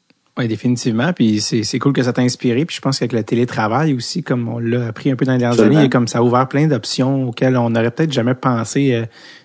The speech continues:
Speaker 1: n'eût été d'une pandémie mondiale, si point positif il y a dans tout ça. Euh,
Speaker 2: Absolument.
Speaker 1: tu parlais de, justement, mais ça, t'as, t'as ton gagne-pain principal, tu, tu jumelles le, l'arbitrage à ça.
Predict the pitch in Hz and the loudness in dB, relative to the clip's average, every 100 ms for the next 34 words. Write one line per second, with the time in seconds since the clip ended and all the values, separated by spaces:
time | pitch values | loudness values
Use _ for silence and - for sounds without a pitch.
0 | _ 131 120 117 131 120 107 - - 123 | _ -2 -2 2 2 2 0 -10 -4 0
1 | 120 117 123 123 113 104 113 143 120 - | 0 2 2 0 -2 -2 -4 -4 -6 -8
2 | - 127 117 110 _ _ - 127 117 123 | -6 -6 -6 -10 _ _ -2 -2 0 -2
3 | - 127 131 123 131 123 113 - 180 - | -2 -2 -2 0 0 -2 -4 -4 -4 -4
4 | - - - - - 131 123 101 - - | -16 -16 -16 -4 4 6 6 2 -2 -4
5 | - 135 147 139 120 117 120 143 123 110 | 4 6 6 6 6 4 4 4 4 0
6 | 104 - 127 127 - 113 117 117 117 135 | -4 -6 -8 -8 -10 -8 -4 -2 0 2
7 | 127 110 147 151 147 - 127 - 120 117 | 0 0 2 4 2 -2 -12 -10 -4 2
8 | 127 131 120 113 104 - - - - 113 | 4 4 4 2 -2 -10 -20 -20 -4 -2
9 | 110 - 139 127 - 165 | 0 2 4 4 2 2